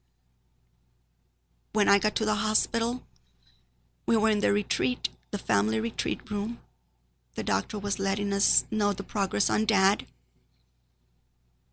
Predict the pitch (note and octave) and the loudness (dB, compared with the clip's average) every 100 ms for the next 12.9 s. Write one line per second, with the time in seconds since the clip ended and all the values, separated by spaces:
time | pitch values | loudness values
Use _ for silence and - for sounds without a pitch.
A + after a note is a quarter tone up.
0 | _ _ _ _ G#3 G3+ G3+ F#3 - - | _ _ _ _ 0 2 0 -4 -10 -18
1 | - G3+ - - F#3+ F#3 - - - _ | -6 -6 -6 -4 -2 0 0 0 -2 _
2 | _ _ _ _ _ _ _ _ _ _ | _ _ _ _ _ _ _ _ _ _
3 | _ - G#3+ G3 G3 G3 F#3+ F#3 F#3+ - | _ -4 -2 0 2 2 2 0 2 2
4 | F#3 F3+ F3+ F#3 F#3 - _ _ F#3+ F#3+ | 2 -2 -4 -6 -6 -8 _ _ 2 2
5 | F#3+ F#3+ - _ _ _ _ _ _ _ | 0 -6 -14 _ _ _ _ _ _ _
6 | _ _ - B3 A#3+ B3 A3+ - - G3 | _ _ -2 4 4 2 4 4 4 -4
7 | - G#3+ G3+ G3+ G3 F#3+ F#3+ G3 F#3+ - | -4 -2 -2 0 -2 -2 -6 -6 -4 0
8 | G#3 A3 F#3 F3 - _ _ - _ _ | 0 0 -6 -8 -14 _ _ -20 _ _
9 | _ - A#3+ A#3+ A3+ B3+ A#3+ A#3+ C#4 C4+ | _ 0 2 4 2 4 2 2 -2 -2
10 | - _ _ _ _ _ _ _ _ _ | -8 _ _ _ _ _ _ _ _ _
11 | _ - - C4 B3 A3 A3+ A3 G#3+ - | _ -6 0 2 4 2 2 0 0 0
12 | - C4+ D4 - G#3+ G3+ G3+ G3 | 0 2 2 0 -2 0 0 -2